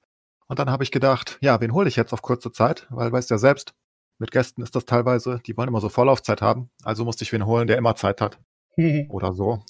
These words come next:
Speaker 1: Und dann hab ich gedacht, „Nunja ist doch gut, den kenn ich.“ Und, äh, der, ach, was soll der sonst schon sonst machen, außer Valorant spielen? Hi, Nunja.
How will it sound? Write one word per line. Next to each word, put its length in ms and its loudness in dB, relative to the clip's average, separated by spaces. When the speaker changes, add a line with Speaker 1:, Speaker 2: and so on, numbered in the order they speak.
Speaker 1:
Und 120 -2
dann 80 0
hab 100 2
ich 60 -4
gedacht, 320 4
„Nunja 260 4
ist 120 -4
doch 100 -2
gut, 160 -2
den 100 2
kenn 180 4
ich.“ 320 -2
Und, 360 2
äh, 160 4
der, 380 2
ach, 220 -6
was 100 -2
soll 100 6
der 120 8
sonst 180 0
schon 140 0
sonst 200 -2
machen, 180 -2
außer 200 -2
Valorant 260 0
spielen? 260 -8
Hi, 80 -2
Nunja. 300 -4